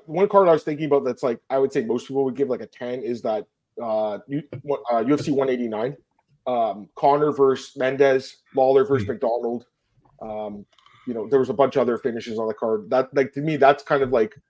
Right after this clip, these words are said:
Speaker 1: one of those, like, 'cause you had, like, multiple great fights. Same with, you know what was a great card, Marcel? U F C one thirty-nine in San
Speaker 2: Yeah.
Speaker 1: Jose. Uh, Dan Henderson for,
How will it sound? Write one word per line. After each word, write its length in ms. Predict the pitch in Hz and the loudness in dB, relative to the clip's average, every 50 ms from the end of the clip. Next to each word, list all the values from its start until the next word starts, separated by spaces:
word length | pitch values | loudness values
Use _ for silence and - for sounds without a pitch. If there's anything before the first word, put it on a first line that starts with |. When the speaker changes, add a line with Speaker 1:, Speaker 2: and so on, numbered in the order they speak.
| _ _ _ _ - | _ _ _ _ -6
Speaker 1:
one 100 | - 135 | -2 2
of 40 | 135 | 2
those, 200 | 131 127 123 - | 2 2 2 -2
like, 100 | 139 120 | -4 -4
'cause 140 | - 156 135 | -2 -2 0
you 80 | 143 143 | 4 6
had, 200 | 151 165 147 131 | 6 6 6 6
like, 160 | 127 113 123 | 2 2 4
multiple 600 | 135 135 143 - 139 143 - - 123 113 110 104 - | 4 4 4 4 2 0 -2 0 0 0 0 0 -2
great 180 | - 123 - - | -2 -4 -2 0
fights. 320 | - 143 120 - - - _ - - _ _ - | 2 2 2 2 0 -4 _ -20 -20 _ _ -8
Same 220 | - - 240 262 | 0 2 2 2
with, 160 | 285 285 - | 2 0 2
you 80 | 220 214 | 2 2
know 60 | 254 | 4
what 80 | 277 285 | 4 2
was 120 | 277 202 | 4 2
a 60 | 202 | 2
great 220 | 131 135 156 160 - | 4 4 2 2 2
card, 220 | - 120 127 139 | 0 0 2 2
Marcel? 280 | 156 160 151 - 185 147 | 2 0 2 2 2 4
U 140 | 135 160 | 4 2
F 60 | 160 151 | 0 2
C 120 | - 165 | 0 -2
one 260 | 127 104 117 120 135 | 0 2 2 0 0
thirty-nine 540 | - 151 147 143 156 180 190 190 196 214 240 - - _ _ _ _ - | 0 0 0 0 2 2 2 4 4 4 4 2 -6 _ _ _ _ -8
in 100 | 131 131 | -8 -4
San 160 | - 156 139 | 2 4 6
Speaker 2:
Yeah. 100 | - 143 | 6 6
Speaker 1:
Jose. 240 | 127 113 131 127 370 415 _ _ _ _ _ _ _ _ _ _ _ - | 6 4 4 4 4 2 _ _ _ _ _ _ _ _ _ _ _ 2
Uh, 260 | 131 131 127 127 123 117 - | 6 6 8 8 6 4 4
Dan 200 | 147 143 147 147 | 4 4 4 4
Henderson 400 | 151 147 147 147 143 151 143 143 | 0 0 0 0 2 0 0 0
for, 120 | 135 127 | -2 -6